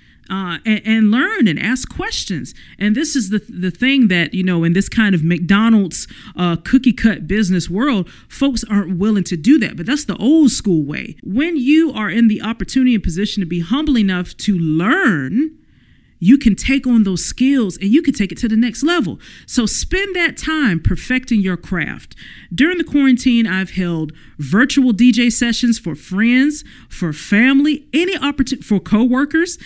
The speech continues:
any opportunity I have had to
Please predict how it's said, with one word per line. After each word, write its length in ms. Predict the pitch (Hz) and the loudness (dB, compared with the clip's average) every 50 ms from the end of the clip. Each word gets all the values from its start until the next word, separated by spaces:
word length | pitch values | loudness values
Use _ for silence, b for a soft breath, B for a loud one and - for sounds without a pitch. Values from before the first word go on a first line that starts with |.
| B B B B B - | B B B B B -2
any 280 | - 320 339 359 349 - - | 0 2 2 2 -2 -4 -4
opportunity 760 | 262 285 277 - 277 - - - 262 254 254 233 233 226 - - | -4 -4 -2 -2 -4 -2 0 2 2 2 2 2 0 -2 -2 -4
I 200 | 180 180 185 185 | -6 -6 -4 -4
have 260 | 170 180 156 147 - | -4 -4 -6 -8 -10
had 640 | - - - - 220 233 226 175 - - - - - B B B B B B B B | -12 -14 -8 -6 -4 -2 -2 -4 -6 -8 -12 -18 -20 B B B B B B B B
to 560 | - - - 254 226 220 208 208 202 196 190 | -2 2 2 4 4 4 2 2 0 0 -4